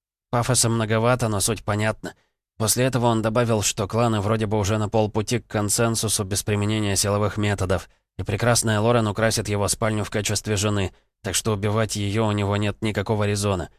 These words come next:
"Так, надо еще раз тряхнуть Гарри", проговорил я. "Да, Ром, мы послезавтра едем с отцом к месту силы, нас вскрывать по полной будут.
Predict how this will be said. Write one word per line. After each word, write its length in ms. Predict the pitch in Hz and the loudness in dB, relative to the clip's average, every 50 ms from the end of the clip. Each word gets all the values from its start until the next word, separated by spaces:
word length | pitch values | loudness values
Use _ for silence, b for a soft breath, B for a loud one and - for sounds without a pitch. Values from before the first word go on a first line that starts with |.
| _ _ _ _ _ _ _ _ _ _ _ _ _ _ _ - | _ _ _ _ _ _ _ _ _ _ _ _ _ _ _ -2
"Так, 300 | 107 113 123 127 123 - | 2 4 4 4 4 2
надо 260 | 113 120 135 135 139 | 2 2 4 4 4
еще 280 | 135 123 - - 131 127 | 2 2 2 2 2 4
раз 160 | 131 123 - | 4 2 0
тряхнуть 440 | - 127 113 - 123 120 123 110 95 | 0 -2 0 2 2 2 2 2 2
Гарри", 400 | 95 101 98 90 87 87 85 - _ | 2 2 2 2 2 0 -2 -4 _
проговорил 500 | - 90 90 82 85 85 85 85 85 87 | -2 -2 0 0 2 2 2 2 2 2
я. 300 | 87 80 85 82 80 - _ _ _ _ _ _ _ _ - | 2 2 2 0 0 -2 _ _ _ _ _ _ _ _ -6
"Да, 240 | 101 98 131 151 | 0 4 6 6
Ром, 160 | 147 143 139 131 | 8 8 6 6
мы 180 | 127 131 123 | 6 4 4
послезавтра 600 | 120 127 120 - 131 123 120 135 127 - - 123 | 4 2 2 2 2 4 4 4 2 4 2 2
едем 260 | 127 127 123 127 123 | 4 4 4 4 2
с 80 | 117 - | 2 2
отцом 320 | 120 110 - - 127 123 | 0 0 2 2 2 2
к 60 | 117 - | 2 2
месту 360 | 117 123 117 113 - - 117 | 2 2 2 2 2 0 0
силы, 360 | 101 - - 110 104 98 95 | 0 2 2 2 2 4 2
нас 180 | 98 98 92 - | 2 0 0 0
вскрывать 480 | - - - 117 110 107 113 107 101 | -2 -2 0 2 2 4 4 2 2
по 120 | - 110 101 | 2 -2 0
полной 360 | - - 110 104 98 98 92 | 2 2 2 4 4 2 2
будут. 340 | 87 92 92 87 90 82 | 2 0 0 0 0 -2